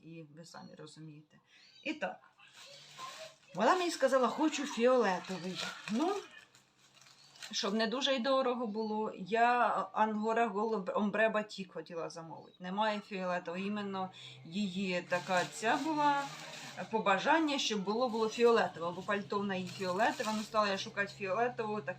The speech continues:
і з розводом, щоб там ніде нічого не було.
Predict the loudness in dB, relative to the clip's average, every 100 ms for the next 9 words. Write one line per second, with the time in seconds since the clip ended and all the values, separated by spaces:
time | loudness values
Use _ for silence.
0 | -10 -10 -10 -8 -6 -6 -6 -8 -6 0
1 | 0 0 -2 -4 -4 -4 -4 -4 -4 -4
2 | -6 -6 -4 -4